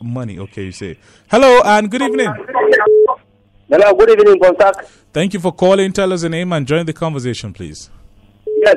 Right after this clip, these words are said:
Speaker 2: uh, my name is Maxwell from City Launch Hotel.
Speaker 1: Thank you, Maxwell, for calling. We're listening to you.
Speaker 2: Sorry, Ponsak, I will not comment on politics because I am so touched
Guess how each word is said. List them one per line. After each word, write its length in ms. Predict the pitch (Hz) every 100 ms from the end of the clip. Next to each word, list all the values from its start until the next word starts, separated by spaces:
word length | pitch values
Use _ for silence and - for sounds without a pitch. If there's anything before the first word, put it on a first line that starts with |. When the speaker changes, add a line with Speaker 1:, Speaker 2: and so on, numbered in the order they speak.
| 185
Speaker 2:
uh, 240 | 180 156 147
my 140 | 180
name 260 | 214 427 240
is 120 | 180
Maxwell 720 | 180 196 185 190 180 175 - - -
from 200 | 156 147 196
City 200 | 185 196
Launch 220 | 185 175
Hotel. 380 | 151 - 131 143 - _
Speaker 1:
Thank 260 | 147 156 -
you, 60 |
Maxwell, 400 | 131 123 - 123 107
for 100 | 92
calling. 300 | 101 95 90
We're 80 | 98
listening 340 | 113 - -
to 80 | -
you. 160 | 78 78 -
Speaker 2:
Sorry, 300 | 202 214 202
Ponsak, 480 | 185 175 160 185 180 -
I 100 | 180
will 220 | 175 175
not 160 | 214 - - _ _ _ _ _
comment 320 | 175 175 196 202
on 140 | 170 151 143
politics 420 | 143 - 151 -
because 400 | 131 135 165 - 143 - -
I 100 | 143
am 120 | 151 156 156
so 240 | 208 208 -
touched 300 | 165 156